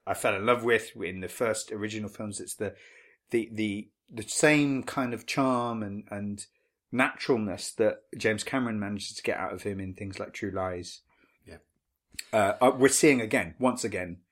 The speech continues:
Speaker 1: in a movie, and I don't, I don't think I've seen it since True Lies, really. In small moments in other films, but
Speaker 2: Yeah.
Speaker 1: not,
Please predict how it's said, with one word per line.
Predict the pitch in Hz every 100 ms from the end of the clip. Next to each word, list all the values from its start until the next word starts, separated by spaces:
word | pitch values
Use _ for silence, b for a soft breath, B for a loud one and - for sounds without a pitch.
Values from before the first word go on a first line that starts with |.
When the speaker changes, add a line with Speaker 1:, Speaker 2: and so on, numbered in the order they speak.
| _ _ _
Speaker 1:
in | - 104
a |
movie, | 101 101 98 95
and | - 104 107
I | - 107
don't, | 139 139 123 - _ -
I | 107
don't | 113 139 -
think | 147 127
I've | 120
seen | - 147 120
it | -
since | - 110 -
True | - 107
Lies, | 120 143 107
really. | 104 90 80 82 b b -
In | 135
small | - 175 131
moments | 127 123 107 101 -
in |
other | 107 98
films, | - 113 95 90
but | 110 -
Speaker 2:
Yeah. |
Speaker 1:
not, | 139 139